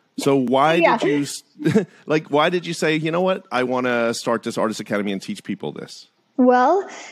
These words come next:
Speaker 2: it mostly came because I had so many people in my inbox being like, "Hey, what kind of paint do you use? Hey, how are you getting jobs? How do you price your art?" And I'm just like,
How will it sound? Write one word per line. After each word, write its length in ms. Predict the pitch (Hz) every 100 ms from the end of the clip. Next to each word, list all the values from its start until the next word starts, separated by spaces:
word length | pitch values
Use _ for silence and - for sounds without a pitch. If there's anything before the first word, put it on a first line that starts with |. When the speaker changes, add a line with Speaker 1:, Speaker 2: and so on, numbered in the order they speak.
| -
Speaker 2:
it 140 | 254
mostly 380 | 254 285 294 339
came 280 | 330 233 226
because 240 | 233 233
I 80 | 226
had 260 | 247 233 233
so 240 | - 226
many 340 | 233 233 233 226
people 280 | 214 226 233
in 120 | 220
my 120 | 220
inbox 520 | 208 214 240 320 -
being 200 | - 233
like, 200 | 233 220
"Hey, 200 | 233 320 370
what 140 | 320
kind 140 | 302
of 80 | 269
paint 240 | 262 277 254
do 40 |
you 380 | 269 262 269 262
use? 100 | 269
Hey, 200 | 302 302
how 60 | 302
are 100 | 262
you 80 | 240
getting 200 | 233 226
jobs? 320 | 247 240 240
How 100 | 269
do 60 | 254
you 80 |
price 320 | 233 233 233 -
your 120 | 226
art?" 260 | 220 226
And 120 | 226 208
I'm 140 | 208
just 180 | 220 247
like, 300 | 254 277